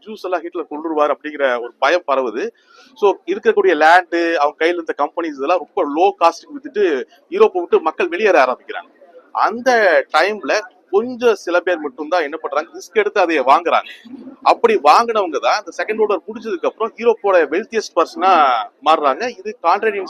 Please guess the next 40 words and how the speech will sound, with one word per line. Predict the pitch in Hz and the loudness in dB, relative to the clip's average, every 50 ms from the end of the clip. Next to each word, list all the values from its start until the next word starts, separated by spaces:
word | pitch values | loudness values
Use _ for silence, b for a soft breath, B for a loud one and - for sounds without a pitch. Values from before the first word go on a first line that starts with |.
| - | 0
ஸ்ட்ராட்டஜின்னு | - 147 135 135 - 160 151 - | 0 0 0 0 -6 -10 -12 -8
பேர். | - 117 110 - _ b b b b b b b b _ | -6 -6 -6 -6 _ b b b b b b b b _
இது | - 180 202 226 | -10 -6 -6 -4
கிட்டத்தட்ட | 220 226 214 220 214 220 - 240 254 247 240 226 202 - - _ - - | -4 0 0 2 2 2 4 6 6 8 8 6 6 4 2 _ -10 -12
செகண்ட் | 170 - 214 240 | -4 -2 -2 -2
வேர்ல்டு | 233 240 233 226 | 2 2 2 6
வார் | 220 214 202 202 | 6 6 6 6
ஆரம்பிச்சு | 196 190 190 - - 240 | 2 0 -2 -8 -8 -6
நம்ம | 220 202 180 | -6 -6 -6
இப்ப | - - 214 | -8 -10 -8
குடிச்ச | 196 220 208 208 - - | -8 -6 -6 -6 -2 2
கோவிட் | 208 214 226 220 202 | 4 4 4 4 4
வரைக்குமே | 202 190 190 196 214 202 | 2 0 -2 -2 -2 -2
இதை | 190 170 156 | 2 2 0
எடுத்துக்கலாம். | 156 - 156 123 110 107 - _ | 0 -2 -6 -6 -6 -6 -4 _
கோவிட்லயுமே | 170 190 196 214 208 196 202 202 208 240 247 - _ _ _ | -2 -2 0 -2 -2 -2 -2 -2 -2 -2 -4 -6 _ _ _
மார்க்கெட் | 156 180 196 214 196 - | 2 2 2 0 -4 -4
பெருசா | 196 185 175 208 | -6 -4 -2 -2
அவ்வளவு | 196 175 175 165 160 | -2 -2 -2 -4 -8
கீழ் | 214 220 | -8 -4
ஒடுங்கும் | 214 196 190 190 190 - | -2 -2 -2 -4 -4 -4
பொழுது | 196 185 202 214 | -4 -2 -2 0
பை | - 165 180 185 - | 0 0 -2 -2 -4
பண்ணவங்க | 190 190 180 170 160 | -6 -6 -4 -4 -2
தான் | 165 208 196 170 151 139 123 120 117 107 - _ _ _ _ _ _ _ _ | 0 2 2 2 2 0 -2 -4 -8 -12 -14 _ _ _ _ _ _ _ _
பெரிய | 190 190 202 190 | 0 2 2 2
அளவுல | 180 - - | 2 0 -4
சக்சஸ் | 156 - 196 - 190 175 | -6 -6 -6 -4 -2 -2
ஆனதை | 160 160 156 147 | 0 0 -2 -2
நம்ம | 143 139 131 127 120 117 110 104 104 101 98 90 92 104 _ _ | -4 -4 -4 -4 -4 -4 -4 -4 -6 -6 -8 -10 -12 -20 _ _
பாக்குறோம். | 139 147 151 - 117 98 - - - _ _ _ _ _ _ _ _ | 2 2 2 2 -2 -8 -10 -16 -20 _ _ _ _ _ _ _ _
So, | - 202 196 185 233 262 233 - - - - | 2 4 6 6 6 6 4 0 -4 -12 -4
அந்த | - 165 165 170 156 151 - - - | 0 0 0 2 0 -2 -4 0 2
கிரவுடுக்கு | 196 214 240 262 269 262 214 202 196 | 4 4 4 2 0 0 2 2 2
against-ஆ | 190 208 208 202 - - 214 175 | 4 2 0 0 0 0 0 0
திங்க் | 165 175 175 165 - 175 | 0 -2 -8 -6 -4 -4
பண்றது, | 160 139 120 107 - _ _ _ | -2 -2 -4 -6 -8 _ _ _
அஹ், | - 156 156 151 143 139 - - | -4 -2 -2 -2 -2 -4 -4 -4
ஒரு | 330 330 311 - 185 | -4 -4 -4 -6 -10
விஷயத்த, | - 240 240 233 240 - 233 247 240 220 | -8 -6 -6 -6 -2 0 0 0 0 0